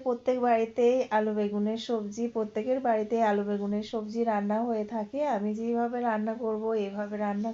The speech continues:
করলে এর স্বাদ হবে আরও বেশি। আলুগুলো ডুমো ডুমো করে কেটে নিয়েছি, বেগুনটাও ডুমো ডুমো করে কেটে নিয়েছি। নিয়েছি মশলা হিসাবে নিয়েছি কাঁচা লঙ্কা, আদা, টমেটো আর নিয়েছি ধনেপাতা। কড়াইয়ের মধ্যে সর্ষের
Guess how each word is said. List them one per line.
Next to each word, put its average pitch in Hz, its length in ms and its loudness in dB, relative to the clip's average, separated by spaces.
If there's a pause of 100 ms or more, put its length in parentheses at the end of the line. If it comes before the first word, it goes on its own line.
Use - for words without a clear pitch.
করলে 240 380 -2
এর 240 120 0
স্বাদ 202 340 -2
হবে 208 300 -2
আরও 202 260 -4
বেশি। 233 500 -8 (760)
আলুগুলো 254 420 4
ডুমো 247 260 2
ডুমো 233 240 2
করে 233 240 4
কেটে 220 280 -2
নিয়েছি, 214 420 -2
বেগুনটাও 220 540 0
ডুমো 226 240 -4
ডুমো 220 320 -2
করে 233 180 0
কেটে 240 280 -2
নিয়েছি। 233 680 -2
নিয়েছি 220 380 -2
মশলা 220 380 0
হিসাবে 214 400 0
নিয়েছি 208 520 -2
কাঁচা 208 320 0
লঙ্কা, 208 560 2 (560)
আদা, 226 520 2 (120)
টমেটো 233 600 2 (800)
আর 220 160 2
নিয়েছি 208 400 0
ধনেপাতা। 190 640 0 (480)
কড়াইয়ের 247 380 4
মধ্যে 254 380 0
সর্ষের 240 420 -2